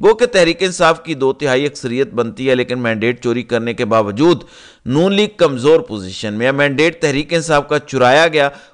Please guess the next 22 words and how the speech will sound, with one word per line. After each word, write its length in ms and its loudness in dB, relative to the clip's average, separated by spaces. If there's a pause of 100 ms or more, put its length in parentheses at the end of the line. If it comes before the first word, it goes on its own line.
उसके 220 0
बावजूद 500 2
तहरीक 300 -2
इंसाफ 380 0
कौमी 240 -2
असम्बली 380 -4
में 160 -2
एक 160 -4
मजबूत 540 -4
पोजीशन 480 -6
पर 180 -6
है, 60 2
लिहाजा 320 4
जजेस 380 -4
के 140 -4
लिए 140 0
किसी 280 -12
सूरत 340 -4
अब 140 2
आसान 380 0
नहीं 240 -2
होगा। 340 -8